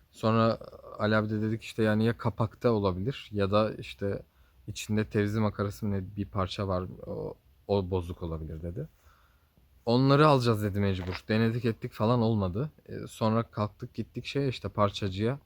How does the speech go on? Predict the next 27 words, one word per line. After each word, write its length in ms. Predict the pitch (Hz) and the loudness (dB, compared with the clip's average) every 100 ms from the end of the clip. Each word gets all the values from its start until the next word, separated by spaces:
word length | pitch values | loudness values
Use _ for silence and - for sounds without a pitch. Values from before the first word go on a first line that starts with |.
| - | -4
beraber. 500 | 92 92 101 151 - _ _ - - _ - | -2 0 -2 -4 -8 _ _ -20 -20 _ 0
Parçacıdan 720 | 107 104 117 113 117 117 117 | 0 2 0 2 2 2 0
kapak 400 | - - 117 110 | -2 0 2 4
aldık. 300 | 98 90 95 - - - | 2 2 -6 -12 -20 -12
O 140 | 101 101 | -10 -2
tevzi 280 | 101 101 | 0 2
makarasını 500 | 104 104 101 101 107 | 0 2 0 0 0
da 60 | 98 | 0
aldık. 260 | 92 90 92 | 0 -2 -8
Sonra 600 | - - 101 104 101 - - - - | -10 -2 0 2 0 -4 -10 -12 -6
buji 320 | 104 98 98 | -4 -2 0
kablolarını 560 | 104 104 98 98 101 | 0 2 2 2 0
da 60 | 95 | 0
aldık. 260 | 87 104 - _ _ _ _ _ _ _ - | -2 -4 -8 _ _ _ _ _ _ _ -2
Onlar 360 | 107 110 110 | 2 6 4
da 60 | 101 | 2
tabii 300 | - 92 90 | -4 -4 -2
bayağı 300 | 90 90 85 | 0 0 -2
bir 100 | - - | -8 -6
para. 280 | 92 110 - - _ _ _ _ _ | -2 -2 -4 -12 _ _ _ _ _
<laughs> 580 | _ - 254 214 175 - | _ -14 -12 -12 -10 -2
Öyle 300 | 92 87 85 | 0 0 -2
bir 100 | 90 | -6
şey 280 | - 90 | -4 -2
beklemiyordum 680 | 87 - 92 92 80 76 76 | -4 -6 -4 -4 -4 -8 -10
yani. 260 | 78 120 117 _ _ _ _ _ _ - | -8 -10 -12 _ _ _ _ _ _ -4
Neyse 540 | 139 147 - 139 - | -2 0 0 0 -2